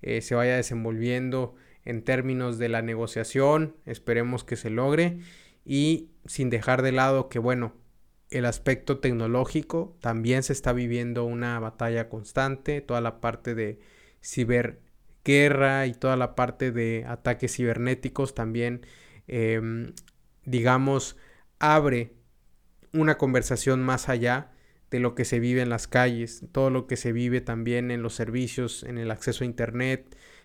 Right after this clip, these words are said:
en todo el apoyo que se está viendo para la, reanudar la conectividad, el poderse comunicar, pues ya estamos viendo un conflicto a otra escala, ¿no? A una escala cibernética, y que bueno, vamos a ir entendiendo poco a poco toda esta situación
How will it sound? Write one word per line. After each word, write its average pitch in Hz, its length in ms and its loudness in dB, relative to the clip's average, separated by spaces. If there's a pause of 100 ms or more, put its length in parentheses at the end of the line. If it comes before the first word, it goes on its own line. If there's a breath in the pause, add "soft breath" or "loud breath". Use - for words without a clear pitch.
en 120 180 -2
todo 135 160 10
el 131 100 8
apoyo 131 360 4
que 131 80 -6
se - 80 -12
está - 200 2
viendo 127 360 2
para 117 180 0
la, 113 280 -2
reanudar 123 540 2
la 139 140 4
conectividad, 120 720 -2
el 117 80 -6
poderse 120 360 -2
comunicar, 120 720 0 (280 soft breath)
pues 117 120 -2
ya 127 60 4
estamos 127 400 -2
viendo 127 380 0
un 127 280 -8
conflicto 139 720 -2 (280)
a 123 160 2
otra 123 280 0
escala, 107 420 -2
¿no? 123 220 -2
A 120 60 -2
una 120 180 -2
escala 120 440 0 (240 loud breath)
cibernética, 160 920 4 (340 loud breath)
y 135 100 0
que 131 140 2
bueno, 190 500 4
vamos 139 500 0
a 131 100 4
ir 135 300 0 (100)
entendiendo 131 880 0
poco 127 240 -2
a 123 100 -4
poco 123 300 -2
toda 127 320 0
esta 123 300 0
situación 131 800 -2